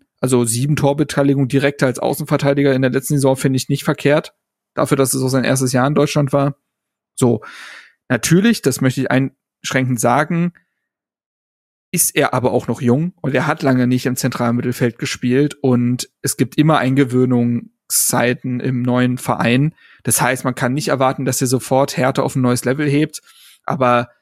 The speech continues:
besonders, besonders wenn Suat Serdar den Verein auch verlassen sollte, und davon gehe ich weiterhin aus, ist er, glaub ich, ein sehr passendes Puzzleteil dafür, was Hertha noch gefehlt hat.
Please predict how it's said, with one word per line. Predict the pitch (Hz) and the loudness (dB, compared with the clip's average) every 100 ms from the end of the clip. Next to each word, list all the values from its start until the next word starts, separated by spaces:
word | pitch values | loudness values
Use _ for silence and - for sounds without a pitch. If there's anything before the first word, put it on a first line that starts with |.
| _ _ | _ _
besonders, | 131 107 135 170 131 120 - - - | -2 2 2 4 0 -2 -8 -10 -6
besonders | 117 113 143 156 131 | -2 2 2 2 2
wenn | 135 | 0
Suat | 120 131 120 | 2 2 2
Serdar | 127 135 139 | 2 2 2
den | 127 | 0
Verein | - 117 127 | -2 -4 -4
auch | - | -4
verlassen | 113 123 143 147 | 0 0 0 2
sollte, | 143 135 | 2 2
und | |
davon | 120 135 123 | -2 -2 -2
gehe | 127 | -2
ich | - | -2
weiterhin | 120 123 156 127 - | -2 -2 -2 -6 -4
aus, | 117 147 160 - - _ _ _ _ _ _ _ - | 0 2 2 0 -6 _ _ _ _ _ _ _ -4
ist | 131 | 0
er, | 143 | 0
glaub | 131 127 | 2 2
ich, | 135 - | 0 0
ein | 123 117 | -2 0
sehr | 120 127 131 131 | 2 4 6 2
passendes | - - 131 - 120 - | 0 -2 -2 -2 -6 -4
Puzzleteil | - 127 120 123 113 | -4 -2 0 0 0
dafür, | 113 120 120 120 | 0 -4 -6 -6
was | - | -4
Hertha | 117 120 | -4 -4
noch | 117 - | -6 -10
gefehlt | - 107 - | -12 -10 -10
hat. | 165 - | -10 -14